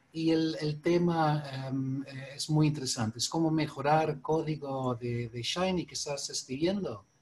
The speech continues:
eh, usando la aproximación de programación que Ronnie va a mostrar. Eh, Ronnie, muchísimas gracias por querer dar el webinario y, em, por favor,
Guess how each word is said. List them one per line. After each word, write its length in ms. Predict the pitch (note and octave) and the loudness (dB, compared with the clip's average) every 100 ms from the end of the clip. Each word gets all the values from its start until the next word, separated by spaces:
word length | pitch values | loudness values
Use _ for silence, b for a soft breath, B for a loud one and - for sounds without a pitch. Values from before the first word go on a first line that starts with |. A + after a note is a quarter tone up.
| _ _ _ | _ _ _
eh, 80 | C3+ C#3 C#3 | -8 -8 -6
usando 380 | - D3+ D3+ | -2 2 4
la 100 | C#3+ | 2
aproximación 720 | C#3 C3+ - C#3 C3 - C#3+ D3 | -2 -6 -6 -4 -4 -4 -4 -4
de 80 | |
programación 580 | C#3+ B2+ B2+ B2 - C3 | -6 -6 -2 -2 -2 -2
que 160 | B2+ B2+ | -4 -4
Ronnie 240 | B2 B2+ | -4 -2
va 80 | B2+ | -2
a 40 | |
mostrar. 500 | A#2+ A#2 - G3+ G3 - _ b b b - | -2 -4 -2 0 0 -4 _ b b b -4
Eh, 180 | D3 D3 | 0 2
Ronnie, 260 | E3 F#3 C#3 | 2 2 2
muchísimas 720 | D#3 E3 - G#3 - G3+ E3+ | 0 0 0 0 0 0 0
gracias 420 | E3+ E3+ - D#3 | 0 0 -2 -4
por 160 | D#3+ - | -6 -4
querer 320 | D3+ D#3 D3+ | 0 0 0
dar 220 | D#3+ E3+ | -2 -2
el 100 | D#3 | 0
webinario 760 | D#3 C#3 E3 A#3 A#3 E3+ B2+ - | 0 0 0 2 2 2 0 -4
y, 240 | D3+ D3+ | -4 -4
em, 300 | C#3 C#3 C3 | -4 -6 -10
por 180 | - D#3 | -6 -8
favor, 340 | - D#3+ G3 | -4 -2 -2